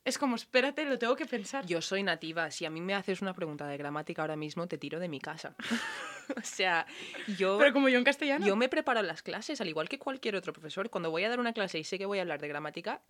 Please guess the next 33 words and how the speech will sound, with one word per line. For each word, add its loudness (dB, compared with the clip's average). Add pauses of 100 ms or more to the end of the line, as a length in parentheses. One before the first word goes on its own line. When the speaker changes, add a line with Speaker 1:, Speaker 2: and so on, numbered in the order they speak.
Speaker 2:
tengo 0
que -4
estudiarlo 2
yo 0
antes. -4 (240)
En -2
plan, -2 (100)
y -2
durante 0
la 0
clase -2
puedo -2
equivocarme. -8 (500)
Esas -6
cosas -4
pasan, 0
al -2
igual 2
que -2
un 0
español -2
que -6
habla -2
súper -2
bien -4
el -2
español, -4
que -6
lleva -2 (100)
cincuenta 0
años -2
hablando -2
español, -4